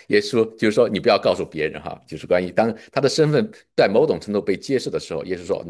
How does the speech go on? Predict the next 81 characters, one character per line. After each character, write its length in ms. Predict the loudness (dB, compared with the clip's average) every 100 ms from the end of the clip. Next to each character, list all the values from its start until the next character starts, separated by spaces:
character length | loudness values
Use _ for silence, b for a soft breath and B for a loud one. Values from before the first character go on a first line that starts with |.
| -14
“No， 200 | -12 -12 -10
你 120 | -8
不 80 | -4
要 100 | -4
告 140 | -6
诉 140 | -8
别 200 | -10 -10
人 140 | -10 -10
哈。” 160 | -14 -14 B B B -4
那 220 | -2 0
其 160 | -2
实 80 | -4 -4 -10
比 100 | -6
如 60 | 0
说 160 | 2
像， 240 | 4 2 0 -4
呃， 140 | -4
耶 120 | 0 -2
稣 260 | -2 -6
对， 320 | -2 -2 -2 -6 _
呃， 140 | -8 -6
污 100 | -2
鬼 120 | -2
的 80 | 0
回 160 | -2
应 80 | -2
当 160 | -2 -2
中， 120 | -4
其 120 | 0
实 80 | 2
我 40 |
们 100 | 2
也 60 | 0
看 180 | -4 -6
到 140 | -6
这 120 | -4
样 140 | -6 -6
一 60 |
个， 280 | -8 -8 -8 -4
这 80 | -4
样 80 |
一 40 | -4
个 60 |
主 220 | -10 -14 -20
题 220 | -18 -16
哈。 160 | -16 -20 B B B B
啊， 200 | -10 -10
就 140 | -10 -14
是， 420 | -12 -12 -14 -18 _ _ _
呃， 300 | -12 -10 -8 -4
那 100 | 0
这 100 | 2
个 80 |
主 140 | 2 -2
题 100 | -2
就 120 | -2
很 120 | -4
清 220 | -6 -4
楚 160 | -4 -4
的 160 | -4 -6
就 100 | -6
是 200 | -8 -6
反 220 | -6 -6
映 80 | -8
出 180 | -8
耶 140 | 0 2
稣 200 | 2 0
的 100 | -2
弥 200 | -2 -8
赛 160 | -2
亚 160 | -2 -2 -8 b b
的 100 | -6
秘 160 | -4 -4
密 140 | -6
是 180 | -8 -10
怎 140 | -8
样 120 | -8 -8
的 60 |
一 40 | -4
个， 260 | -4 -4 -8
呃， 320 | -12 -12